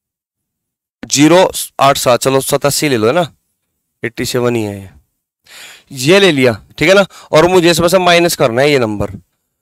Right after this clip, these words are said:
तो भाई, मुझे एक बात बताओ, या फिर ऊपर तुम एक काम कर लो, कोई छोटा नंबर ले लो, ये ले लिया मैंने कोई छोटा नंबर, यहाँ पे लिख देते हैं कुछ और,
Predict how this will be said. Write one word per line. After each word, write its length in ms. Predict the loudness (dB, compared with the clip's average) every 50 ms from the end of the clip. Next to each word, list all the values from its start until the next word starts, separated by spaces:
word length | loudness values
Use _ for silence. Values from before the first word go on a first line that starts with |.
| _ _ _ 0
तो 80 | 2 2
भाई, 180 | 4 4 4 4
मुझे 360 | 4 4 4 4 4 4 2
एक 80 | 2
बात 240 | 2 2 2 2 2
बताओ, 240 | 2 2 2 2 4
या 140 | 4 4 2
फिर 160 | 2 2 2
ऊपर 280 | 2 2 2 0 0 0
तुम 200 | 0 0 0 0
एक 80 | 0
काम 240 | 2 2 2 2 2
कर 120 | 0 0 2
लो, 400 | 2 2 2 0 -2 -8 -16 -6 -4
कोई 140 | -2 -2
छोटा 300 | -2 0 -2 0 0 2
नंबर 260 | 2 2 2 2 2 0
ले 100 | 0 0
लो, 200 | -2 -2 -4 -6 _ _ _ _ _ _ _ _ -20 _ _ _ _ _ _ _ _ _ -12
ये 240 | -8 -4 -2 0 0
ले 120 | 0 0
लिया 120 | 0 0
मैंने 160 | -2 -2 -2 -2
कोई 140 | -2 -4
छोटा 260 | -4 -4 -4 -4 -2 -2
नंबर, 360 | -4 -4 -2 -2 -4 -4 -4 -8 _ _ _ _ _ _ -12
यहाँ 260 | -6 -4 -2 0 -2
पे 360 | 0 0 2 2 4 4 2 2 -2 _ _ _ _ _ _ -6
लिख 160 | -4 -2 -2
देते 260 | -2 -4 -4 -2 -2
हैं 120 | 0 0 0
कुछ 320 | -2 -4 -4 -2 -4 -4 -2 0 2
और, 340 | 2 2 2 2 -2 -6